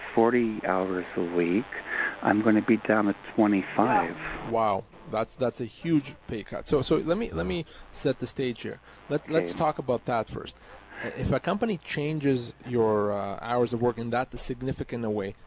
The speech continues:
Speaker 2: they're
Speaker 1: Mm-hmm.
Speaker 2: breaching the terms of employment, which means
Speaker 1: Okay.
Speaker 2: that could result in what we call a constructive dismissal.
Speaker 1: Okay.
Speaker 2: In other words, what that does is it gives you the option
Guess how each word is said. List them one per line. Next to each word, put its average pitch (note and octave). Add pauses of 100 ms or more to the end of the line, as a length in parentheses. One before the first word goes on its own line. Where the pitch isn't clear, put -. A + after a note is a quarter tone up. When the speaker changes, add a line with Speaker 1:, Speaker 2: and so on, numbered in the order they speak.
(100)
Speaker 2:
they're B2
Speaker 1:
Mm-hmm. F2+
Speaker 2:
breaching F3+
the E3
terms A2+
of C3+
employment, D#3+
which -
means D3+
Speaker 1:
Okay. D#3 (260)
Speaker 2:
that D3+
could F3
result C3+
in C#3
what B2+
we B2
call A2+ (140)
a C3
constructive A#2
dismissal. D#3+ (220)
Speaker 1:
Okay. D#3
Speaker 2:
In B2+
other F3
words, A#2+ (100)
what B2+ (220)
that A#2+
does C3
is A#2+
it A#2
gives C#3
you B2
the A2+
option C#3